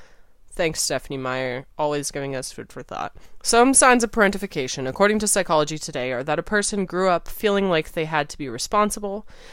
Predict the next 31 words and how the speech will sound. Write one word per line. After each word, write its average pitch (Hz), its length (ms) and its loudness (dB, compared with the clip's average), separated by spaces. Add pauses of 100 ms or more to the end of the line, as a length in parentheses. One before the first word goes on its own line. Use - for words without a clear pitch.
(160)
they 165 100 -2
have 160 160 0
trouble 185 420 2
playing 165 680 -2
or 143 180 -4
letting 143 360 -4
loose, 160 400 -2
they 170 120 -2
like 165 200 2
to 180 100 -8
feel 180 220 -2
like 165 240 -2
they're 143 160 -2
in 139 160 -6
control, 131 580 -4
they're 143 180 -8
pulled 185 300 -4
into 165 180 -2
arguments 135 480 -4
between 135 300 -10
caregivers, 127 720 -6
felt - 160 -4
like 147 160 -6
they 151 120 -2
were 143 60 -4
given 147 320 -6
responsibilities 139 840 -6
that 135 160 -4
were 127 100 -6
age 156 320 -6
inappropriate. 151 840 -6